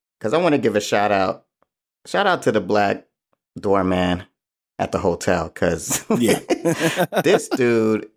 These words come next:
Speaker 1: is not showing Dan no love. So
Speaker 2: None.
Speaker 1: Dan's like, he's obviously like, "I messed up last night. I did the wave. I fumbled the bag. I shoulda went for the kiss, and I messed up.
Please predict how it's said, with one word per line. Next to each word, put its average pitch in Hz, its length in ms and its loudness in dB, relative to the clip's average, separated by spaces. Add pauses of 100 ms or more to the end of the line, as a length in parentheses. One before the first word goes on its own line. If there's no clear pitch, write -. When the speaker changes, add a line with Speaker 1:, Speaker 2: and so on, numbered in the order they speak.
(200)
Speaker 1:
is 101 160 -2
not 127 320 0
showing 107 380 0
Dan 98 340 0
no 110 140 4
love. 92 480 0 (240)
So 113 320 2
Speaker 2:
None. 113 380 0 (100)
Speaker 1:
Dan's 165 380 0
like, 117 380 0 (200)
he's 165 220 -2
obviously 123 420 2
like, 104 320 2
"I 120 80 0
messed 113 380 0
up 92 300 0 (300)
last 98 300 0
night. 92 280 2
I 101 80 0
did 117 200 0
the 107 80 0
wave. 113 480 2
I 90 60 -6
fumbled 107 360 0
the 101 60 2
bag. 92 560 2 (180)
I - 60 0
shoulda 110 360 0
went 107 200 0
for 101 140 0
the 95 100 0
kiss, 90 480 0 (300)
and 85 120 -4
I 87 40 0
messed 101 380 0
up. 90 280 0